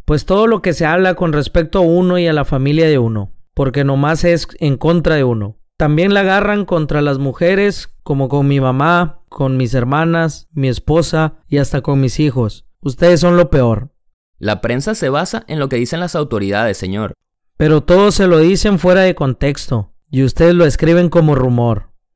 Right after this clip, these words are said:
Speaker 2: ¿Qué le gustaría que se aclarara? Decir, "Esto es así".
Speaker 1: Todo es mentira. Es una bola de nieve todo.
Speaker 2: ¿Cómo qué?
Speaker 1: Pues todo.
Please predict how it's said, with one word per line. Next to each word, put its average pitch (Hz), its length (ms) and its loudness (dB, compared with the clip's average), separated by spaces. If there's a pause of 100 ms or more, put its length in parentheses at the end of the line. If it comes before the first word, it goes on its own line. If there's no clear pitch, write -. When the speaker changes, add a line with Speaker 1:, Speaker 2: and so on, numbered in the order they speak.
(160)
Speaker 2:
¿Qué 123 140 -4
le 180 100 -2
gustaría 160 540 -4
que 190 100 -6
se 170 140 -4
aclarara? 98 580 -4 (140)
Decir, 143 680 -6
"Esto 139 300 -4
es 143 140 -4
así". 113 440 -8 (440)
Speaker 1:
Todo 170 140 4
es 190 80 2
mentira. 160 720 0 (100)
Es 165 300 0
una 180 160 2
bola 170 280 4
de 170 120 4
nieve 170 320 4
todo. 127 600 0 (240)
Speaker 2:
¿Cómo 107 380 -4
qué? 113 340 -6 (380)
Speaker 1:
Pues 131 220 -2
todo. 180 640 2